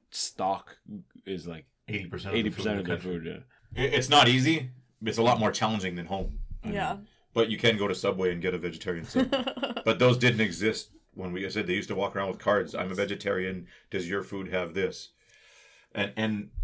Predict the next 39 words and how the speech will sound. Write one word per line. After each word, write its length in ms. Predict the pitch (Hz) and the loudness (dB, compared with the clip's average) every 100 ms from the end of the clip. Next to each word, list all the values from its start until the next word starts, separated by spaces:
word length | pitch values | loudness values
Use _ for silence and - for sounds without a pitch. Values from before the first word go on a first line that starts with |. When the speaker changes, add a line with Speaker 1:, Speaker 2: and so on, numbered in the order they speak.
| - - - | -2 -4 -8
Speaker 2:
ninety 340 | 98 101 107 113 | -2 2 2 -2
percent 240 | 98 110 | -2 -2
of 60 | 98 | 0
the 60 | |
restaurants 400 | 95 104 107 90 | 0 0 -2 -4
you 40 | 92 | -6
used 120 | 85 | -10
to 80 | - | -2
go 200 | 104 123 | 2 4
to 80 | 98 | 2
were 160 | 92 92 | -2 -4
meat 180 | 123 | -4
restaurants. 480 | 98 85 - 90 - | -4 -8 -8 -14 -12
Speaker 3:
Mm-hmm. 320 | 220 214 202 185 _ - | -8 -6 -6 -10 _ -8
Speaker 2:
Like 140 | 95 | -6
when 100 | 104 | -4
you 40 | 107 | -4
used 100 | - | -4
to 40 | |
go 100 | 95 | 0
out 80 | 110 | 0
with 100 | 92 | -2
your 120 | 90 | -6
team 300 | - 101 101 | -4 -2 -2
or 60 | 92 | -2
your 160 | 92 | -2
work 320 | 90 101 101 98 | 0 0 0 -4
or 80 | |
whoever 300 | 82 98 95 | -4 -4 -6
for 160 | 92 92 | -6 -6
dinners, 400 | 92 104 92 - - - - _ _ - | -2 -2 -2 -4 -8 -16 -20 _ _ -14
you 140 | 87 | -10
went 140 | 95 104 | -6 -4
to 60 | |
barbecue 420 | 87 104 113 - 80 - | 2 2 2 -6 -16 -10
every 280 | 92 87 92 | -8 -8 -8
single 300 | 92 90 90 | -10 -12 -6
time. 360 | 107 95 - - | -6 -2 0 0
So 380 | - 90 85 | -2 -6 -8